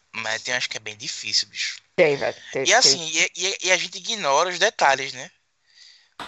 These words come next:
Speaker 2: É,
Speaker 1: Porque às
Speaker 2: sim.
Speaker 1: vezes é um, um barco, ele dá nome pro barco.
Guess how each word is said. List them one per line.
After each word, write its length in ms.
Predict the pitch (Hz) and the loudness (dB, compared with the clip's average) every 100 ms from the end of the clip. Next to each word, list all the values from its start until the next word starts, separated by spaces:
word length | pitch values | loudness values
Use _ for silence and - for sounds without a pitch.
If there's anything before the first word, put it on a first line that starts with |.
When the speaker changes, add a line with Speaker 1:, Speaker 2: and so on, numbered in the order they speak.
| - | 0
Speaker 2:
É, 120 | 208 | 2
Speaker 1:
Porque 140 | 160 | 4
às 120 | 156 156 | 0 -4
Speaker 2:
sim. 80 | 151 | -6
Speaker 1:
vezes 220 | 151 147 | -4 0
é 80 | 160 | 0
um, 100 | 165 _ _ | -2 _ _
um 360 | 151 156 151 147 | -6 -6 -8 -12
barco, 600 | 135 139 147 180 - - | 2 4 6 4 -4 -8
ele 80 | 180 | 0
dá 140 | 175 170 | 2 2
nome 340 | 160 175 208 | 0 -4 -4
pro 120 | - 208 | -8 0
barco. 680 | 147 131 131 - - 196 | 4 4 2 -4 -12 -18